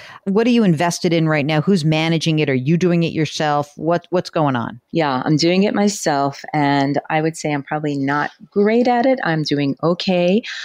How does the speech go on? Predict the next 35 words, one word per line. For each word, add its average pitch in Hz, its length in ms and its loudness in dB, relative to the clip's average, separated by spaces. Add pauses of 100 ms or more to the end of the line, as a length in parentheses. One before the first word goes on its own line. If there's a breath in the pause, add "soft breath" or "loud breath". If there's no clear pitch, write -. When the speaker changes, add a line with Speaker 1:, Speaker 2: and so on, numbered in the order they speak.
(200 loud breath)
Speaker 2:
but, 170 320 0
uh, 170 120 2
there's 175 200 2
a 170 60 2
lot 165 220 0
in 160 80 -2
tech. 233 360 0 (180)
There's 151 260 0
some 160 360 0
in 156 400 0
diversified, 147 1040 -2
um, 143 260 -6
funds. 190 640 -2 (580 loud breath)
But 160 340 0
I'm 160 220 2
wondering 156 400 2
if 147 160 -2
I 143 100 0
should 135 400 0 (140)
diversify 135 500 -2
further, 156 720 0
get 147 180 0
into 135 720 0
bond 151 320 0
funds 143 480 -2
or 123 80 -2
international 139 640 -6
funds. 139 480 -4
Speaker 1:
Mm-hmm. 170 240 0 (160)
Speaker 2:
Also 175 300 0
Speaker 1:
Mm-hmm. 165 100 2
Speaker 2:
thinking 175 340 0
about 160 440 -2 (460 loud breath)
the 180 120 0
future 160 720 0